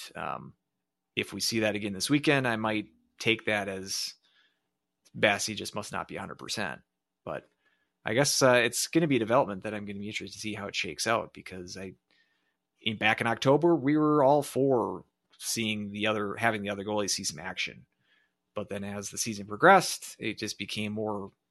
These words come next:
likely that it's gonna be Bassi's job almost a hundred percent of the time. And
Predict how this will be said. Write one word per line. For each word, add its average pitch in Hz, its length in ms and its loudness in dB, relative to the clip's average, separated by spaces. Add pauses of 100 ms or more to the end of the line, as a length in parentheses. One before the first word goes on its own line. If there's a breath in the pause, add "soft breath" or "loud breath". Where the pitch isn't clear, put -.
(540)
likely 170 500 6
that 117 280 4
it's 131 260 -4
gonna 120 200 -2
be 110 100 -4
Bassi's 104 920 -4
job 101 440 -4 (360)
almost 131 400 2
a 107 40 -6
hundred 104 180 -8
percent - 280 -12
of 73 60 -12
the 71 60 -14
time. 165 300 -4
And 107 200 -8